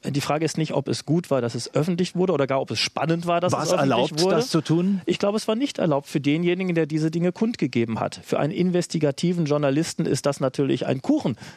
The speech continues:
Speaker 1: Äh, und man wird sich riesig freuen, solche Informationen zu kriegen. Und ein Journalist, ein Investiga-, Journalist wartet ja gerade auf sowas. Spiegel ist eben erwähnt worden. Ich kann mir vorstellen, wie der Spiegel sich gefreut hat, als er die Snowden-Dokumente gesehen hat.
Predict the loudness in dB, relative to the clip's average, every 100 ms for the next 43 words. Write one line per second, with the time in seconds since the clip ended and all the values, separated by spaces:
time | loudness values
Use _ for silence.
0 | -2 0 0 0 0 0 0 -2 0 0
1 | -2 0 0 0 0 0 -2 0 0 0
2 | 0 0 0 -2 0 0 0 0 0 0
3 | 0 0 -2 -4 -2 0 -2 0 0 -2
4 | -2 -2 0 0 -2 -2 0 -2 -2 -2
5 | 0 0 0 -2 -4 -2 0 -2 -6 -18
6 | -18 -10 -2 0 2 0 0 0 0 0
7 | 0 -2 0 -2 0 -4 -2 -2 0 0
8 | 0 -2 0 -2 0 -2 0 0 0 0
9 | -2 -4 -2 0 0 -2 -6 -10 -4 -2
10 | 0 0 0 0 0 0 -2 0 0 0
11 | 0 0 0 0 0 -4